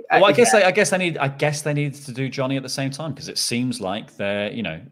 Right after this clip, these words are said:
Speaker 1: that what Johnny said at the end of that promo is like, "We're gonna be the first ever married couple to reign together." I quite like that idea. I think that's quite,
Speaker 2: Yeah.
Speaker 1: that's quite an interesting, fresh thing to do with the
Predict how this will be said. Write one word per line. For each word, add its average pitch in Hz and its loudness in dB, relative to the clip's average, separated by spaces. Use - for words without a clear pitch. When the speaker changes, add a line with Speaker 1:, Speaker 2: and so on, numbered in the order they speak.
Speaker 1:
that 107 -4
what 104 -6
Johnny 101 -6
said 104 -6
at 101 -8
the 107 -6
end 104 -6
of 92 -10
that 104 -6
promo 110 -4
is 90 -12
like, 98 -6
"We're 101 -4
gonna 104 -2
be 107 -8
the 95 -10
first 110 -4
ever 101 -10
married 95 -8
couple 107 -14
to - -12
reign 110 -6
together." 104 -6
I 427 6
quite - 0
like 196 2
that 92 -4
idea. 87 -8
I 123 0
think 143 -2
that's 139 -4
quite, 131 4
Speaker 2:
Yeah. 226 10
Speaker 1:
that's 139 -2
quite 147 2
an 143 0
interesting, 143 -2
fresh - -4
thing 143 -4
to 151 -4
do 151 -4
with 95 -10
the 90 -6